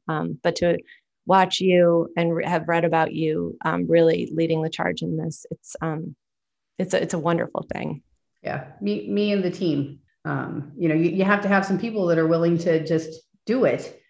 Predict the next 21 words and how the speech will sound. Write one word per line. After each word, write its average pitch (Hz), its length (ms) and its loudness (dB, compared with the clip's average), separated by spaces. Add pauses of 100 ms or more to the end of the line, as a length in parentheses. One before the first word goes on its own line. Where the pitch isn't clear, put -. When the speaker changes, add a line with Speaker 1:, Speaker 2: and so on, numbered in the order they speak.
(280)
Speaker 2:
and 165 160 2
show 180 360 4
how 202 280 4
it 190 100 0
can 185 120 -2
be 165 120 0
done 139 520 -2 (100)
in 175 100 2
order 165 260 4
to 160 100 -2
bring 160 240 2
things 147 240 -2
to - 80 -8
scale. - 560 -4 (320)
Otherwise, 151 540 2 (340)
you 160 120 0
know, 147 180 0
I - 80 0
don't 156 160 0
think 147 280 -6
that 147 280 -4